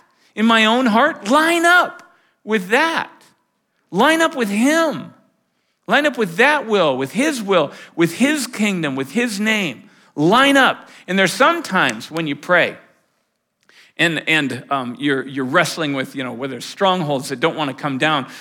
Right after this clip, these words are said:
or you're wrestling with, with principalities and powers that don't wanna give up their own autonomy, and you're wrestling against these, these things that don't wanna break. And there's sometimes you gotta persevere in it, right? Because you pray the first time, it doesn't work, and you go, "Oh, I guess God's changed.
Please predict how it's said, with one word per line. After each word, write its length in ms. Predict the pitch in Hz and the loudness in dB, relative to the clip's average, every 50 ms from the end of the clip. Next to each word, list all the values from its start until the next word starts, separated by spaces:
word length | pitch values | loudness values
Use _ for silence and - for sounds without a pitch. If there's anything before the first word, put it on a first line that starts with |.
| - - | -12 -4
or 80 | - 151 | -2 0
you're 140 | 147 143 | 0 0
wrestling 480 | 139 139 170 180 170 - 185 160 143 135 | 0 2 0 0 0 -2 -4 -6 -6 -4
with, 340 | 135 135 123 - 196 170 165 | -4 -4 -6 -6 -6 -8 -6
with 220 | 143 139 135 135 | -4 -4 -4 -2
principalities 680 | - 208 208 196 - - - 180 175 175 160 151 135 139 | 0 0 0 0 -2 -4 0 2 4 4 2 2 -2 -6
and 100 | 135 131 | -8 -6
powers 380 | - 175 180 190 175 143 120 - - - - - | -2 2 2 4 4 2 0 -4 -12 -18 -14 -8
that 120 | - 147 147 | -8 -4 0
don't 220 | 190 196 202 208 | 0 0 0 2
wanna 160 | 202 190 165 | 0 -2 -2
give 200 | 151 - 180 190 | 0 0 0 2
up 140 | 190 170 170 | 2 0 0
their 160 | - 139 143 | 0 2 2
own 160 | 165 185 180 | 2 2 2
autonomy, 580 | 165 143 135 - - 175 180 185 180 160 139 127 - - - - - | 0 -2 -4 -2 -2 0 0 0 0 -2 -6 -8 -10 -14 -20 -12 -6
and 120 | - 160 165 | -2 0 0
you're 100 | 160 151 | 0 0
wrestling 480 | 143 151 202 214 - - 214 190 175 | 2 2 2 2 2 0 -4 -4 -4
against 300 | 160 156 170 170 165 165 | -2 -2 -2 -2 -4 -2
these, 340 | - 151 147 135 120 135 - | -2 -2 -2 -2 -4 -6 -8
these 320 | 147 156 147 139 - 123 - - - - - - | -4 -4 -4 -4 -4 -8 -14 -18 -20 -20 -10 -2
things 240 | - 214 214 208 160 | -2 0 0 0 0
that 240 | 160 147 135 131 104 | -2 -2 -2 -2 0
don't 320 | - 185 220 247 247 202 | 2 4 4 4 2 0
wanna 260 | 208 208 202 196 185 170 | 0 2 2 2 2 0
break. 500 | 143 135 165 190 196 190 147 - - - - - - - | 0 0 2 2 2 2 0 -4 -8 -18 -20 -20 -16 -8
And 100 | - 165 | -4 -2
there's 140 | 170 165 - | -2 0 2
sometimes 480 | - 226 247 254 - 214 208 202 180 | 2 0 0 2 0 -2 -2 -2 -2
you 80 | 170 180 | -4 -6
gotta 540 | 180 147 113 - 165 170 196 208 220 220 214 | -8 -8 -4 2 4 4 6 6 4 2 0
persevere 760 | 220 - - 196 175 - 190 175 151 143 160 214 320 339 277 | -4 -2 -4 -2 -2 -2 -4 -4 -4 -4 -4 -2 -2 0 -2
in 120 | 220 165 | -2 -4
it, 120 | 151 - - - | -6 -10 -12 -8
right? 320 | - 113 139 196 269 - - - - - _ | -4 -2 -2 -2 -2 -6 -10 -20 -20 -16 _
Because 260 | - 202 185 226 226 | -6 -2 0 0 0
you 60 | 202 240 | 0 -2
pray 220 | 233 247 269 269 | 0 2 2 2
the 80 | 262 247 | 2 2
first 260 | - 262 269 269 269 | 2 2 2 2 2
time, 160 | 247 226 214 | 0 0 0
it 100 | 196 175 | -2 0
doesn't 300 | 175 233 233 196 226 202 | 2 2 2 2 0 2
work, 300 | 220 247 262 240 247 - - - - | 4 4 4 4 2 -2 -16 -12 -4
and 100 | - 220 | -2 0
you 60 | 220 | 2
go, 180 | 214 214 202 170 | 2 4 2 4
"Oh, 140 | 170 170 170 | 4 2 2
I 100 | 170 160 | 2 0
guess 200 | 156 165 165 147 | -2 -4 -6 -8
God's 320 | - 143 156 151 147 143 - | -4 -4 -2 -2 -2 -4 -6
changed. 400 | - - 180 185 165 131 - | -4 -2 0 0 0 -2 -4